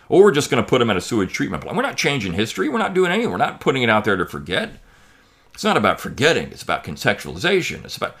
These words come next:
but here we have a guy saying, "Well, if we take it off, we're gonna forget." Hmm. It's amazing how these arguments are now being used in other parts of the United States. It's, it,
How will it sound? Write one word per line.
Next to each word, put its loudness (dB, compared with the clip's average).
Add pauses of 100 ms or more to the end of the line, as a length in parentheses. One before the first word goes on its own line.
(120)
but -2
here 6
we 6
have 4
a 0
guy 6
saying, -2
"Well, 0
if -10
we -4
take -4
it 0
off, 0
we're -6
gonna -2
forget." -8 (1800)
Hmm. -4 (760)
It's -10
amazing 0
how 4
these 2
arguments 2 (260)
are -2
now 8
being 4
used 6
in 4
other 4
parts 2
of -8
the -2
United 0
States. -2 (360)
It's, -16
it, -4